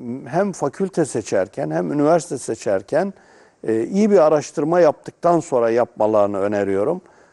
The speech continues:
Özellikle yök Atlas'ı öneriyorum. yök Atlas çünkü çok ciddi bilgilerin olduğu bir kaynak. yök'ün hazırladığı güzel bir kaynak. yök Atlas'tan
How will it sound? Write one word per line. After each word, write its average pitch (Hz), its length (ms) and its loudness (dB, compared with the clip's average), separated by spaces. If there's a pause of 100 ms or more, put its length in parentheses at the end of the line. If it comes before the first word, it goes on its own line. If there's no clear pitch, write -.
(200)
Özellikle 196 560 0
yök 190 360 4
Atlas'ı 170 500 -2
öneriyorum. 131 720 0
yök 143 240 0
Atlas 160 520 0
çünkü 151 440 -10
çok 196 340 -4 (560)
ciddi 143 480 -2
bilgilerin 147 520 4
olduğu 117 400 0
bir 110 80 -6
kaynak. 113 640 -4
yök'ün 123 340 -2
hazırladığı 107 640 -2
güzel 123 420 0
bir 101 60 -8
kaynak. 98 440 -6 (380)
yök 160 280 2
Atlas'tan 131 680 -2